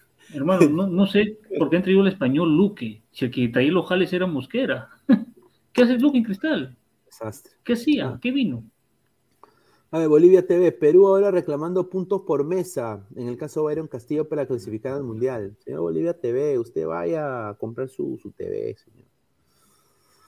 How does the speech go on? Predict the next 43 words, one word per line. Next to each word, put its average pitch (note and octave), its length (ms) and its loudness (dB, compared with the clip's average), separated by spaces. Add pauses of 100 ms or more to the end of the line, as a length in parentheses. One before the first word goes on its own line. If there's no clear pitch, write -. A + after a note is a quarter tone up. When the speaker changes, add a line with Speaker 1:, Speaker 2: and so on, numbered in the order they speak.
(380)
Speaker 2:
Dice, E3 220 -2
Speaker 1:
Señor, D#3+ 260 6
Speaker 2:
Cristal F#3 180 4
llegó F#3 220 2
a - 20 4
la F#3+ 80 6
final D#3+ 240 -2
Speaker 1:
lo E3+ 80 8
Speaker 2:
de G3 60 8
Speaker 1:
ha F3 60 4
aceptado. D3+ 340 2
Speaker 2:
Libertadores A2+ 180 -6
en D#3+ 80 -10
el D#3 60 -6
noventa C#3 260 -8
y A#2 60 -4
siete, C3 340 -6
que B2 80 -6
deje C3+ 240 -6
de D#3+ 60 -4
hablar C3+ 240 -4
con D#3 100 -8
jueces. C3 540 -6
No, G3+ 260 -8
sí, G#3 240 -10
yo G3+ 100 -2
sé G3 200 -6
que F#3 100 -8
Cristal C#3+ 300 -8
llegó C#3 100 -2
a C3+ 60 -4
la C#3 80 -8
final A#2+ 240 -8
de B2 40 -6
Libertadores, B2 640 -6
al A2 60 -6
igual B2 220 -4
que C#3+ 100 -4
la A2+ 180 -4
U C3+ 260 0
en G#2 100 -10
el G#2+ 100 -14
setenta, A2+ 580 -10